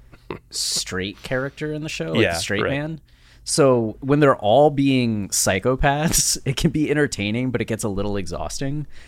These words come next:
Speaker 1: But in the
Speaker 2: Yeah.
Speaker 1: times when, like, Charlie is the one that has the logic and the reason,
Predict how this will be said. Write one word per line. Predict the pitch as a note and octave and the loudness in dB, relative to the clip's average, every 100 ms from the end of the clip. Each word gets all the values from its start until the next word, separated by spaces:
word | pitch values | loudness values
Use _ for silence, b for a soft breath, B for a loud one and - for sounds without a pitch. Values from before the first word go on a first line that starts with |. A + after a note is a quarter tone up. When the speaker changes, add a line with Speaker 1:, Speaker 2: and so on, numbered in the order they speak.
| b - | b 2
Speaker 1:
But | C3 B2 | 4 4
in | A#2 C3 | 0 0
the | A#2+ | 2
Speaker 2:
Yeah. | |
Speaker 1:
times | - B2 A#2+ A2+ | 0 0 0 -2
when, | A2 | -4
like, | G2+ F#2 - | -4 -6 -4
Charlie | - A#2+ A#2+ A#2+ G#2 F2+ F2 | -2 4 4 4 -2 -6 -6
is | F#2+ | -6
the | F#2+ | -4
one | F#2+ F#2+ F#2+ F2+ | -2 -2 -2 -4
that | D#2+ | -6
has | - F#2 F2+ F2 | -4 -4 -4 -4
the | F#2+ | -4
logic | F2+ F#2 F#2+ F2+ F2+ G2+ | -2 -2 -2 -4 -8 -8
and | F2+ | -8
the | F2 | -8
reason, | F2 F2 E2 F2+ F2 F2 | -8 -6 -6 -6 -6 -8